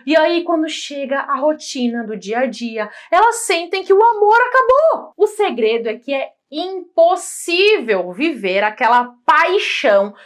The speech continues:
frenética pra sempre. A intensidade não se sustenta.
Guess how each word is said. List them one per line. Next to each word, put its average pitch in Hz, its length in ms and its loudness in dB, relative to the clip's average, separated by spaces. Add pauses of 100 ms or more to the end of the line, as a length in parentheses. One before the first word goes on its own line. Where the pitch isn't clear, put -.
(280)
frenética 330 920 0
pra 466 260 0
sempre. 453 1000 -2
A 330 180 0
intensidade 349 1160 -2
não 359 260 -2
se - 240 -4
sustenta. 359 1200 -4